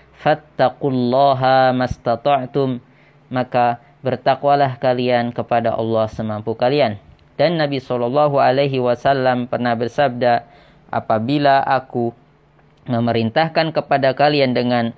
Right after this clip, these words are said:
suatu perintah, maka laksanakanlah semampu kalian." Disarikan dari W W S P A dot gov dot S A.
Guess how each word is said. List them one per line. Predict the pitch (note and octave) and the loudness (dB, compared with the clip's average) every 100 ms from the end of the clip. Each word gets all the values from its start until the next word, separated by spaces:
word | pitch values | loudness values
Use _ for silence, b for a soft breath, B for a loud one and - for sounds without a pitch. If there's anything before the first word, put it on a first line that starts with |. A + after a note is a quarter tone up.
| _ | _
suatu | - C3+ B2+ C#3+ C3 | -6 0 2 0 -2
perintah, | A#2+ B2+ C#3+ D3 D#3+ D#3+ D#3 b _ | -4 -2 -2 0 0 0 -6 b _
maka | C3+ C3 B2+ A#2+ - | -8 -2 0 0 -2
laksanakanlah | A#2+ A#2+ - - A#2 A#2+ A2+ A#2+ A#2+ A2+ A2+ - b b _ | -2 -2 -4 -8 -6 -4 -4 -4 0 0 -2 -8 b b _
semampu | - A2+ A2 A2+ A2 G#2+ | -8 -4 -2 -4 -6 -6
kalian." | - A2+ A#2 G#2+ G2 - - - - _ b b b - | -2 -2 0 -2 -4 -16 -20 -20 -20 _ b b b -6
Disarikan | B2 A2+ A#2 B2+ D3 D3 C3 | -6 -2 0 0 0 0 0
dari | B2+ A#2+ A#2+ A#2+ | 0 0 -2 -2
W | A2 G#2+ B2+ C3+ B2 | -4 -2 -2 -2 -2
W | A#2+ A2 A2+ A2 A2 G#2+ | -2 -2 -2 -2 -2 -4
S | A#2+ A2+ | -6 -8
P | - A2+ - | -6 -6 -2
A | G#2+ G#2 - - | -2 -2 -4 -8
dot | A#2 A2 G#2 b b b b - | -4 -2 -4 b b b b -8
gov | A2+ A2+ A2 - - - | -2 0 0 -6 -18 -6
dot | G#2+ G#2+ - | -4 -4 -6
S | - G#2 - | -8 -8 -6
A. | G#2 G2 | -6 -6